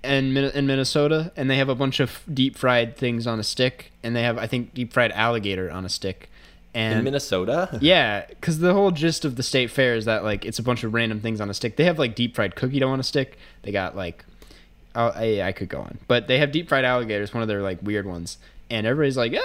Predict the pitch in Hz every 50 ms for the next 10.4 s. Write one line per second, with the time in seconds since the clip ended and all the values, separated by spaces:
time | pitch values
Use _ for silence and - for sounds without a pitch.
0 | 508 466 427 349 330 359 370 320 254 - 277 254 214 240 220 147 - - - -
1 | - - - - - - - - - - - - - - - _ - 82 85 -
2 | - - - - - - - - - - 95 110 127 139 139 131 127 131 139 143
3 | 147 139 139 135 139 135 135 131 123 110 110 104 110 - - - 104 101 98 98
4 | 98 95 - - - - 156 - 147 139 131 127 123 120 117 110 110 127 _ _
5 | - _ - - - 135 131 123 113 98 95 90 80 78 82 78 - - - -
6 | - - - - - - _ - - - - - - - - - - - - -
7 | - - - - - 92 90 90 87 - - 87 90 98 107 107 104 98 101 101
8 | 101 98 101 104 - - - - - - - - 85 85 82 82 82 - - 139
9 | - - 196 202 202 190 139 101 95 - 95 98 98 - - - - - - -
10 | - - 82 80 82 95 - -